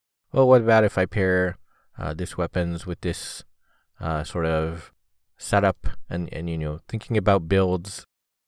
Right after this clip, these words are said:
Not, you know, full builds, 'cause there's no point in thinking about full builds until, you know, you're at the end game content. And I was nowhere near that. I was, like, level, uh, eight of, I think, thirty. But like I said, there was enough variety. I was like,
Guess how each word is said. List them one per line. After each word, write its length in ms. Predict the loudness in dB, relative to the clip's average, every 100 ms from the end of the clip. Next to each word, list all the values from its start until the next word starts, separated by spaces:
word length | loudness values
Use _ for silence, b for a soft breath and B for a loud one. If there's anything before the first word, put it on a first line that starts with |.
| _ _
Not, 280 | 4 4 6
you 120 | 6
know, 160 | 6 6
full 200 | 6 6
builds, 440 | 8 10 8 6
'cause 320 | -4 0 0 2
there's 200 | 2 4
no 160 | 2
point 340 | 4 2 2 0
in 160 | -4 -2
thinking 380 | -2 -2 -2
about 260 | 0 0 -2
full 220 | -4 -4
builds 400 | 0 2 0 -2
until, 480 | -6 -4 -2 0 -2
you 100 | -4
know, 140 | -4
you're 200 | -4 -4
at 220 | -2 -2 -2
the 160 | -6
end 240 | -4 -4 -4
game 240 | -4 -4
content. 640 | -4 -4 -4 -4 -6 -8 -18 _ _ _ _
And 100 | 4
I 80 | 6
was 140 | 6
nowhere 220 | 4 2 2
near 240 | 0 0
that. 200 | 0 0
I 100 | -2
was, 140 | -2
like, 280 | -4 -6 -4
level, 420 | -4 -2 -2 -4 -6 b b b -12
uh, 100 | -10 -4
eight 480 | -2 -2 -6 -12 -14 -4
of, 420 | -2 -2 -4 -14 _ -12
I 60 |
think, 200 | -6 -4
thirty. 540 | -2 0 0 -2 -6 -10 _ _ _ -20 _ _ _ 4
But 200 | 6 6
like 140 | 4
I 80 | 2
said, 200 | 0 0
there 100 | 4
was 240 | 6 6
enough 260 | 4 0 0
variety. 480 | 0 2 2 0 -2
I 60 |
was 240 | -4 -6 -8
like, 180 | -10